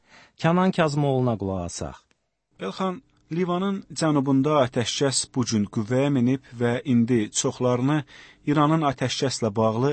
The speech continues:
Speaker 3: mövqeyi maraqlandırır. Hizbullah birbaşa İrandan idarə olunmasa da, müşahidəçilərin rəyinə görə bu təşkilatın əsas himayəçisi və ideoloji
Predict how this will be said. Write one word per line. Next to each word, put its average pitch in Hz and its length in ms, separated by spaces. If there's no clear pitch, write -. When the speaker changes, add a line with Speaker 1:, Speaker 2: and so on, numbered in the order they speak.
Speaker 3:
mövqeyi 110 520
maraqlandırır. 76 760
Hizbullah 175 500
birbaşa 131 400
İrandan 120 500
idarə 113 380
olunmasa 120 580
da, 110 120
müşahidəçilərin 113 800
rəyinə 120 340
görə 127 220
bu 139 120
təşkilatın 120 600
əsas 117 340
himayəçisi 113 640
və 107 120
ideoloji 107 760